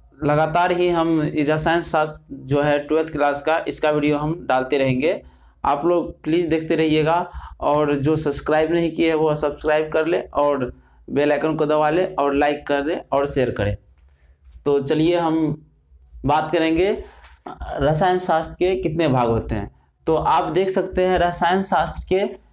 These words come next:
छः भाग होते हैं। तो रसायन शास्त्र के छः भाग होते हैं। फर्स्ट नंबर में है कार्बनिक रसायन, अ, ऑर्गेनिक केमिस्ट्री। सेकेंड नंबर में है अकार्बनिक रसायन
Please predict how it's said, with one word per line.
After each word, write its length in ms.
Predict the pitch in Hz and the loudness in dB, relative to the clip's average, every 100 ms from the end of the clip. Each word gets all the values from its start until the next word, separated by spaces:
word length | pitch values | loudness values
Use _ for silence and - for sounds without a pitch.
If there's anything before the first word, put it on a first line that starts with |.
| - | -16
छः 220 | - 190 | -2 0
भाग 220 | 160 151 131 | 2 2 2
होते 300 | 120 117 117 | 0 -2 -4
हैं। 320 | 107 110 - - - | -4 -8 -12 -20 -4
तो 100 | 143 | -2
रसायन 240 | 151 175 | 0 0
शास्त्र 220 | 185 180 180 | 0 0 0
के 80 | |
छः 140 | 180 190 | -2 0
भाग 180 | 175 170 | 0 0
होते 140 | 185 | -2
हैं। 220 | 175 175 185 - - - | 0 -2 -4 -12 -10 -4
फर्स्ट 260 | 175 180 | -2 0
नंबर 220 | 180 175 | 0 2
में 200 | 175 175 | 2 0
है 380 | 175 175 170 165 - - - - | 2 2 2 0 -6 -20 -20 -6
कार्बनिक 520 | 139 156 160 175 185 180 | -2 0 2 2 0 0
रसायन, 520 | 160 165 165 170 180 - - - - - | 0 2 2 0 -4 -10 -20 -20 -12 -2
अ, 60 | 127 127 123 - - | 0 2 0 -2 0
ऑर्गेनिक 600 | 151 160 175 175 120 - | 2 2 0 0 -4 -2
केमिस्ट्री। 560 | 143 135 135 110 110 - - - | 0 0 -2 -2 -4 -8 -20 -6
सेकेंड 320 | 151 190 202 | -2 0 2
नंबर 200 | 202 196 | 2 2
में 160 | 190 180 | 2 2
है 460 | 175 175 175 - - - - | 2 2 2 -2 -8 -4 -4
अकार्बनिक 520 | 156 165 170 190 180 | 0 2 2 2 0
रसायन 520 | 165 165 160 160 160 | 0 0 0 0 -4